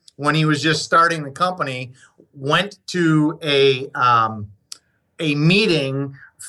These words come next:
w-, of angel investors in New York City. He drove down from somewhere out country. I don't know where the heck he was. Maybe he's up north by,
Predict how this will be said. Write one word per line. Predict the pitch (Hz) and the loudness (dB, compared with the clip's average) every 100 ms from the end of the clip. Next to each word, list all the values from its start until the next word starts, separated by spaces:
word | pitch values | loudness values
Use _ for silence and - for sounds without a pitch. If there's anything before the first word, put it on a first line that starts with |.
| - | -4
w-, | 160 185 | -4 0
of | 143 | 2
angel | 151 185 180 180 | 2 2 2 2
investors | 170 151 170 196 - 131 127 | 2 2 2 2 -2 -6 -4
in | 147 156 | -2 0
New | |
York | 160 165 143 | 2 2 2
City. | - 185 156 | -2 -2 0
He | 156 | 0
drove | 131 151 151 139 | 2 2 2 2
down | 147 151 147 | 2 2 0
from | 139 127 | -6 -14
somewhere | 120 151 139 135 | -10 -8 -4 0
out | 135 135 - | 0 0 0
country. | 147 127 135 | -2 0 -2
I | 123 123 | 0 -2
don't | 113 | -4
know | |
where | 113 113 | -4 -4
the | 113 | -4
heck | 113 | -6
he | 107 | -6
was. | 110 107 | -4 -4
Maybe | 117 117 | -4 -4
he's | 113 | -2
up | 117 113 117 | -2 -4 -4
north | 117 117 | -2 0
by, | 123 117 107 | 2 2 0